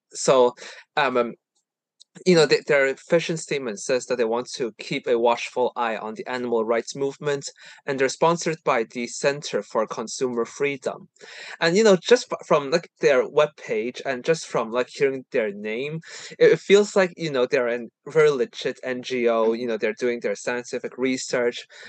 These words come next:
Speaker 1: But the more you look into their, like, organization and the kind of, like, message they preach, the more, like, um, the, the more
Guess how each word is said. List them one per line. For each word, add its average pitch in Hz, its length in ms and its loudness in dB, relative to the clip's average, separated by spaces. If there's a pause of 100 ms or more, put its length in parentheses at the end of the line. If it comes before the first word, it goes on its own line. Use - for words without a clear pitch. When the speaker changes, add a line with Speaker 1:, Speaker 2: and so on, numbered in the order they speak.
(100)
Speaker 1:
But 156 220 2
the 160 80 6
more 175 300 4
you 185 180 2
look 147 240 2
into 131 420 -4
their, 113 300 0 (460)
like, 139 180 -2
organization 131 720 -2
and 113 180 -8
the 131 80 -8
kind 147 300 -4
of, 127 140 -2
like, 135 140 -2
message 131 420 -4
they 104 240 -2 (160)
preach, 143 480 -4 (480)
the 156 100 4
more, 160 240 4
like, 151 320 4 (260)
um, 113 460 -6 (760)
the, 170 80 2
the 160 120 4
more 196 320 8